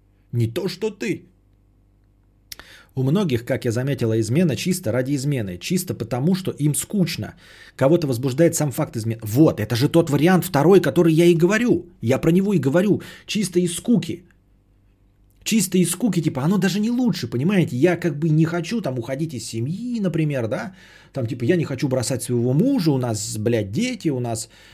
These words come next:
э, общий бизнес, всё окей, но, э, сам факт того меня вот подогревает, поэтому я могу поебаться с кем угодно, блядь, в клубе, да? А кто-то думает такой, «Нет, я изменять не буду,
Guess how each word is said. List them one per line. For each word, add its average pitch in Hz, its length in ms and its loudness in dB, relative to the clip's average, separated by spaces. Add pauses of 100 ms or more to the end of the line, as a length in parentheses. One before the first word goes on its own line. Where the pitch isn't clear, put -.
(140)
э, 113 240 -2
общий 123 320 -2
бизнес, 170 420 -2
всё 147 280 0
окей, 233 360 -2
но, 175 340 -6 (300)
э, 127 200 -4
сам 135 220 -2
факт - 300 -6
того 160 200 0
меня 139 220 -2
вот 123 160 -4
подогревает, 123 520 0
поэтому 156 300 -2
я 151 140 0
могу 139 360 -2 (200)
поебаться 123 440 2
с 113 60 -8
кем 139 180 0
угодно, 107 360 -2
блядь, 92 240 -6
в 101 160 -10
клубе, 113 440 0 (120)
да? 160 320 -6 (760)
А - 120 -2
кто-то 269 340 2
думает 156 360 4
такой, 117 220 -4
«Нет, 160 320 0
я 156 120 0
изменять 156 360 -2
не 151 100 0
буду, 190 420 0